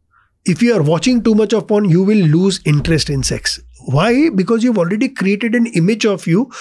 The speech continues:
You think this is what sex is. It's like watching movies and thinking this is reality. It is not reality. Reality is very different than movies,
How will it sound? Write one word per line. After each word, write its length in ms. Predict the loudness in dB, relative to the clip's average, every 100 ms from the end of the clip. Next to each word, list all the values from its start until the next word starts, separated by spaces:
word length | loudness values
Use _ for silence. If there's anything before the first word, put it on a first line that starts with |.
| -16 -16 -2
You 140 | 0 0
think 320 | 0 0 0
this 180 | 0 0
is 160 | 0
what 200 | 2 0
sex 300 | -2 -4 -6
is. 220 | -8 -12 -16 _ -20 -20 _ _ _ _ _ _ _ _ _ _ _ _
It's 240 | -4 -2 -2
like 380 | -2 -2 -6 -20 _ -20 _ _ -16 -16 _ _ _ 0
watching 500 | 2 2 0 2 2
movies 340 | 2 2 2
and 120 | 0
thinking 380 | 0 0 2 2
this 180 | 2 0
is 180 | 0 2
reality. 480 | 0 0 -2 -6 -4
It 180 | -2
is 180 | 0 0
not 320 | 0 0 -2
reality. 560 | -2 -2 -2 -6 -12 -16 _ _ _ _ _ _ _ _ _ _ _ _ _ _ _ _ _ -2
Reality 580 | 0 2 0 0 0 2
is 80 | 0
very 240 | 0 0
different 360 | 0 0 2 2
than 200 | 2 2
movies, 240 | 2 2